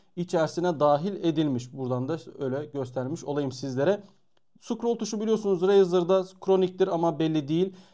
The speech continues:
Ee, burada kauçuk bir scroll tuşu var ve tırtıklı. Yani elinize aldığınız zaman kaymasın diye burada bir tırtık yapılmış. Hemen üst tarafta D P I ışık yerinde görebilirsiniz. Arka tarafını çevirdiğimiz zaman...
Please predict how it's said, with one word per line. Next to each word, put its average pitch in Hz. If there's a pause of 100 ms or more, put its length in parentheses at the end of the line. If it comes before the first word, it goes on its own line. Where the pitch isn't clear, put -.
(120)
Ee, 147
burada 196
kauçuk 185
bir 170
scroll 127
tuşu 135
var 180
ve 185
tırtıklı. 160
Yani 160 (320)
elinize 165
aldığınız 151
zaman 156
kaymasın 139
diye 151
burada 139
bir 160
tırtık 147
yapılmış. 190 (240)
Hemen 208
üst 208
tarafta 156
D 156
P 165
I -
ışık 156
yerinde 143
görebilirsiniz. 156 (260)
Arka 240
tarafını 208
çevirdiğimiz 175
zaman... 143